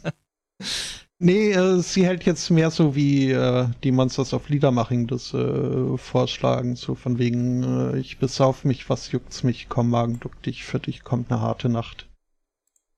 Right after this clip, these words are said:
Ähm, ja, und das, äh, hat sie wohl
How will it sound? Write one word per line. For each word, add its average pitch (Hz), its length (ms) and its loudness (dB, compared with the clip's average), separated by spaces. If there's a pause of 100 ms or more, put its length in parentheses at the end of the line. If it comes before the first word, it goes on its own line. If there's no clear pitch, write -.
(600)
Ähm, 165 460 6 (280)
ja, 175 360 2
und 170 340 0
das, 147 200 0
äh, 143 180 4
hat 143 160 2
sie 139 180 -4
wohl 131 520 4